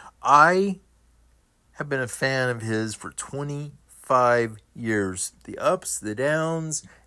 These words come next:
everything else in between. I've been a fan for twenty-five glorious years, and I am grateful for the memories.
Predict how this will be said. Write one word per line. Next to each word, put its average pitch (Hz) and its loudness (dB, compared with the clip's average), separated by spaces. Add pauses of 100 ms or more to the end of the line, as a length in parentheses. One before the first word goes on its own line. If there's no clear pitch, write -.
(140)
everything 156 -2
else 151 -4
in 151 -8
between. 123 -8 (360)
I've 127 0 (340)
been 110 -6 (360)
a 107 -4
fan 95 -6 (160)
for - -20
twenty-five 107 -2
glorious 113 -2
years, 117 -6
and 127 -2
I 160 2
am 110 -4
grateful 123 -6 (960)
for - -14
the 104 -6
memories. 165 -6